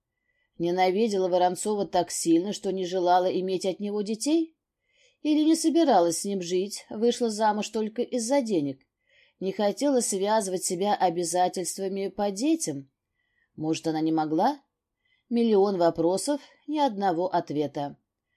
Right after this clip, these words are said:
Рассеянно наблюдаю за детьми. Горячая рука Егора сжимает мое бедро. «Ярослава, мы с отцом посидим на террасе.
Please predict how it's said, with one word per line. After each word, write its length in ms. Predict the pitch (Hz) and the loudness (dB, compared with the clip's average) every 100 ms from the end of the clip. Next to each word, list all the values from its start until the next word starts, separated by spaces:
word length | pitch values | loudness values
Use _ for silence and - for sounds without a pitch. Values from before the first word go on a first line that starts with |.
| _ _ - | _ _ -4
Рассеянно 840 | 254 254 - 262 269 302 339 277 | 2 2 2 2 2 4 2 -2
наблюдаю 640 | 311 294 254 233 185 190 208 | -4 -2 2 2 4 2 0
за 120 | 190 | -4
детьми. 540 | 185 170 151 143 139 - _ _ | -4 -6 -6 -6 -6 -12 _ _
Горячая 580 | 147 156 160 214 214 185 | -6 -2 -2 -2 -4 -4
рука 220 | 165 185 | -2 0
Егора 540 | 175 147 143 165 233 262 _ _ _ - | 0 0 2 2 2 -4 _ _ _ -16
сжимает 580 | 247 285 247 214 240 247 | -4 0 2 2 2 0
мое 300 | 285 226 175 | 0 2 0
бедро. 540 | 175 190 156 147 147 - _ _ _ _ _ _ | -2 -4 -2 -2 -4 -14 _ _ _ _ _ _
«Ярослава, 720 | 247 254 254 262 240 180 165 170 | 2 4 4 4 4 6 2 2
мы 160 | 226 | 0
с 80 | 226 | 4
отцом 340 | 240 233 294 262 | 2 2 0 2
посидим 400 | 262 269 247 262 | 0 0 0 0
на 100 | 247 | 2
террасе. 680 | 269 202 151 - 170 165 | 2 4 2 2 0 -2